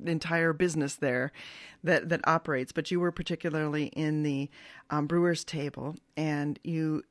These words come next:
gave us this lovely peek into the world of fine dining and waiting tables. I have to say, I never knew that the glasses were polished as much as they were.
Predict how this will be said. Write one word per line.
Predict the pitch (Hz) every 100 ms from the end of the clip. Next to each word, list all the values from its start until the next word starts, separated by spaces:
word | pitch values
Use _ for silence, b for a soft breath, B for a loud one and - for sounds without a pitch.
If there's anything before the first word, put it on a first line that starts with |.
| -
gave | 180 190
us | 196
this | - 190 -
lovely | 190 208 214 214
peek | 180 - 151 - -
into | 175 170 -
the | 160
world | 147 156 151
of | 156
fine | 147 151 147
dining | 143 139 139 135
and | 135
waiting | 151 151 147
tables. | - 143 131 123 151 - B B B
I | -
have | 175 175
to | 170
say, | 175 151
I | 151
never | 165 165 175
knew | 170 170 160 160 151
that | 165 160
the |
glasses | 151 151 147 151 - 143
were | 156
polished | 147 - 143 139 139 - - B B B -
as | 170 175
much | 170 160 - -
as | 175 170
they | 220 185
were. | 180 170 156 190